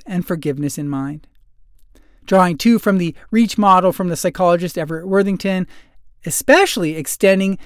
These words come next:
an altruistic act of forgiveness like Jesus did on the cross. For this short practice, find a quiet place,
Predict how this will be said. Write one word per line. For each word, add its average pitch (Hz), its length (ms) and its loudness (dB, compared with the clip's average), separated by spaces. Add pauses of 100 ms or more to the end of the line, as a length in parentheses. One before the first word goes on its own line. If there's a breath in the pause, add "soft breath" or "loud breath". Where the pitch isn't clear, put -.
(120)
an 160 200 -12
altruistic 190 800 2
act 160 260 -2
of 170 100 -8
forgiveness 143 540 -6 (220 soft breath)
like 160 240 -4
Jesus 180 480 -2
did 147 480 -2 (240)
on 160 140 -6
the 156 60 -8
cross. 123 600 -10 (2250)
For 190 160 -2
this 190 140 0
short 196 240 0
practice, 240 460 0
find 202 260 0
a 175 100 2 (280 soft breath)
quiet 190 360 4
place, 226 600 0